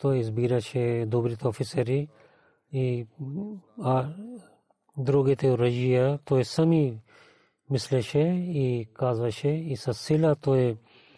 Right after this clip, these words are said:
пазеше тези неща. Това са, тези, това е атрибутите на Умар разияллаху анху. Победата на Ирака, Умар разияллаху анху, самия каза, че той беше командир, армия, която излезе от Медина.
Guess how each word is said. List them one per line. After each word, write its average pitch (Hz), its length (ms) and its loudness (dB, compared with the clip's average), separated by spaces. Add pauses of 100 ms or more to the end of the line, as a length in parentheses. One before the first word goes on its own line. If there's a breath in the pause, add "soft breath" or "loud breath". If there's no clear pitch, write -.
(180 soft breath)
пазеше 139 420 2
тези 120 260 0
неща. 110 440 -2 (400 loud breath)
Това 131 260 2
са, 127 360 -2
тези, 123 300 2
това 135 200 2
е 131 40 4
атрибутите 139 760 0
на 120 420 -2
Умар 135 200 2
разияллаху 113 400 0
анху. 104 300 0 (800 loud breath)
Победата 117 440 -2
на 117 100 -2
Ирака, 113 380 -2 (100)
Умар 120 220 0
разияллаху 113 540 -2
анху, 175 140 -2 (1040)
самия 139 600 0 (720)
каза, 120 440 -4 (120)
че - 200 -16
той 147 280 2
беше 120 1000 -2
командир, 120 560 -2 (360 loud breath)
армия, 123 340 0
която 120 180 -2
излезе 117 400 -4
от 117 40 -6
Медина. 113 540 -2